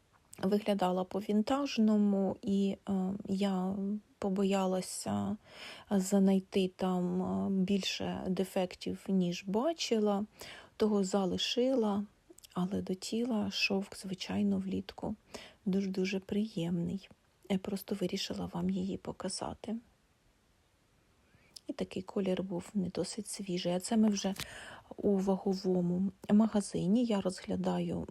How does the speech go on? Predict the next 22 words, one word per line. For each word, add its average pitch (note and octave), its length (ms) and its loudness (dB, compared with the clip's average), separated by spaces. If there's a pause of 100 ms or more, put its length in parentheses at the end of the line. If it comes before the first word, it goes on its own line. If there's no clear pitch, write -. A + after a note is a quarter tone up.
сумочки, G3+ 800 -4
причому F#3+ 420 -2
це - 160 -4
не A#3+ 140 2
перший A3+ 440 0
день, G#3+ 440 4
це F3 420 -6
вже E3+ 180 -6
десь - 500 -6
п'ятий A3 560 -2
день G#3+ 240 4
після G#3+ 380 -4
завозу. G3+ 600 -2 (680)
А, F#3 560 2
це F#3 260 -2
звичайна F3 600 -4
вага, F3 540 0
це G#3 200 0
не F3 200 4
люкс, F3 460 -2
ось - 180 -4
новенька, F#3 580 0